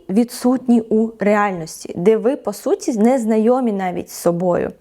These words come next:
І тут дуже важливо зустрітися з собою такою, якими ви є, відгорювати те, що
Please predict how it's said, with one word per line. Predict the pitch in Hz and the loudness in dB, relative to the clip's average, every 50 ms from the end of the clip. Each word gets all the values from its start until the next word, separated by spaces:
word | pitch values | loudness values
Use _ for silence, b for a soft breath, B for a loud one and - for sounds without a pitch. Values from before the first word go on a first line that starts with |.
| _ b b b _ | _ b b b _
І | 202 | 0
тут | - - 254 247 208 190 | 2 4 2 2 4 2
дуже | 220 254 277 285 262 277 269 | 2 2 2 2 2 0 2
важливо | 240 240 240 214 226 233 233 214 180 180 | 2 0 0 0 2 2 2 2 0 -2
зустрітися | 185 185 214 220 220 - - 202 240 240 233 196 190 - - 185 170 | -2 0 -2 -2 -2 -2 0 0 0 2 0 -2 -4 -4 -6 -6 -8
з | 175 - | -6 -6
собою | - - 185 185 185 185 202 202 196 180 170 165 | -2 0 0 0 2 2 2 2 2 2 -2 -2
такою, | 170 - 180 - - - 214 196 190 180 170 | -4 -6 -6 -2 0 0 2 2 2 0 0
якими | 170 185 180 180 - 233 226 214 208 196 | 0 -2 -2 -2 0 2 2 2 2 0
ви | 190 185 196 214 214 | 0 0 2 2 2
є, | 202 190 190 202 208 196 180 160 180 247 - - _ _ B B B B B B B B B B B B B _ _ _ - | 2 2 0 2 2 2 2 2 0 -2 -4 -6 _ _ B B B B B B B B B B B B B _ _ _ 4
відгорювати | 196 240 247 262 214 240 254 254 262 262 254 240 262 262 269 262 240 233 - - 180 170 175 _ | 4 6 4 4 4 4 4 4 4 2 2 4 4 4 2 2 0 -4 -6 -10 -14 -14 -6 _
те, | - 220 220 202 190 165 | 0 2 2 2 0 -2
що | - - - - - - 180 180 180 175 175 165 - | -6 -8 -10 -8 -4 0 2 2 2 2 2 0 -2